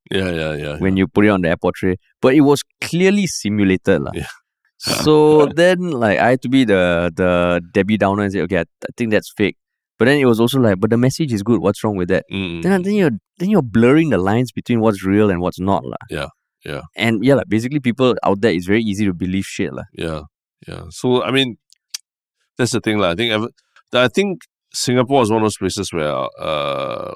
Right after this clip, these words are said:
Speaker 1: we can do a lot more
Speaker 2: Mm.
Speaker 1: prote-, protect consumers from
Speaker 2: Mm.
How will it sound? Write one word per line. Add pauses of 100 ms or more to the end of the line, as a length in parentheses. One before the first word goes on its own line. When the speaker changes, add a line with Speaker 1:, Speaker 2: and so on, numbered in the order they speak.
Speaker 1:
we
can
do
a
lot
more (200)
Speaker 2:
Mm.
Speaker 1:
prote-, (140)
protect
consumers (100)
from
Speaker 2:
Mm.